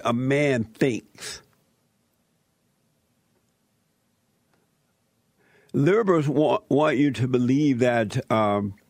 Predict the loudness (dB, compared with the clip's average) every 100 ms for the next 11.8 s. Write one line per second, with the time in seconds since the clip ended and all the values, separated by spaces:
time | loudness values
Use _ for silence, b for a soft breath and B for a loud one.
0 | _ -20 -10 -4 0 0 2 0 0 0
1 | 2 2 0 -4 -18 _ _ _ _ _
2 | _ _ _ _ -4 0 0 2 2 2
3 | 0 0 0 -2 -2 0 0 -4 -4 -2
4 | -2 -4 -8 _ b b b b b b
5 | _ -6 0 0 2 2 2 2 0 -2
6 | 0 0 0 -2 -2 0 0 -2 -8 -10
7 | -10 _ -16 -4 0 2 2 2 -2 -8
8 | _ _ _ _ _ _ _ _ _ _
9 | _ _ _ -4 0 2 2 0 0 -4
10 | -12 _ b b b b -2 0 2 2
11 | 2 0 0 -2 0 0 -4